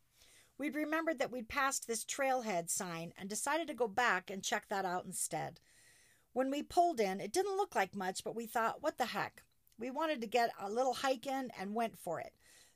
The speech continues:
Jackson, the Wonder Dog, was really excited as he was not thrilled to be put back in the car again after such a tiny outing. We started out, and after a little bit, my heart was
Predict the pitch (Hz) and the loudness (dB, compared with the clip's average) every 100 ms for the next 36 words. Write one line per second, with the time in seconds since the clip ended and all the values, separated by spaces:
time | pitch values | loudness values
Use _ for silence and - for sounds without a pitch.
0 | - 269 311 - 262 220 233 247 247 247 | 0 2 4 2 0 2 2 2 2 4
1 | 240 196 175 208 269 254 208 190 208 190 | 4 0 -4 -2 0 2 0 2 0 0
2 | 196 190 - 180 170 196 208 294 - - | -2 -2 -4 -4 -6 -2 2 2 0 -4
3 | 196 180 175 202 180 - 226 226 262 330 | -2 -4 -4 -6 -6 -6 -6 -2 -4 -4
4 | 330 - 190 170 170 170 139 180 190 - | -8 -2 0 0 -2 -6 -6 -8 -8 -6
5 | 190 180 - 190 196 196 160 151 - - | -6 -6 -6 -6 -6 -8 -8 -8 -10 -18
6 | - _ _ _ _ _ _ _ - - | -20 _ _ _ _ _ _ _ -20 -20
7 | - - _ 247 302 - 254 247 233 220 | -20 -20 _ -2 0 6 6 8 8 6
8 | 202 202 214 262 226 196 185 190 185 175 | 4 -2 -2 0 0 0 0 -2 -2 -8
9 | 175 208 - 165 - | -4 -6 -4 -6 -6